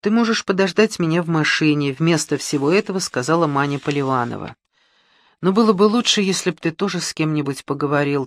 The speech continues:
Ты это умеешь, и уж точно лучше, чем я.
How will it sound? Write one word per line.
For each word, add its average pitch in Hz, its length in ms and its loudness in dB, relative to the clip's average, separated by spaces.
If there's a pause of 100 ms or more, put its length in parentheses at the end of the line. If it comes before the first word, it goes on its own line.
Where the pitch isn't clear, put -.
Ты 233 180 2
это 147 180 -2
умеешь, 196 640 0 (440)
и 165 60 -2
уж 170 200 -2
точно 208 460 0
лучше, 156 340 -2
чем 147 260 -4
я. 127 380 0